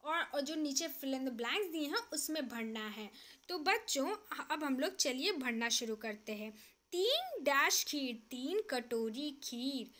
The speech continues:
दो डैश जमीन, दो एकड़ जमीन। छः डैश कपड़ा,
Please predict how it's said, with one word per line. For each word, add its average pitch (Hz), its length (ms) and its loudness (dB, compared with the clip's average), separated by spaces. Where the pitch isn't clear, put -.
दो 320 580 2
डैश 269 540 4
जमीन, 320 540 2
दो 247 500 2
एकड़ 254 480 -2
जमीन। 339 680 4
छः 453 460 6
डैश 285 500 6
कपड़ा, 311 640 6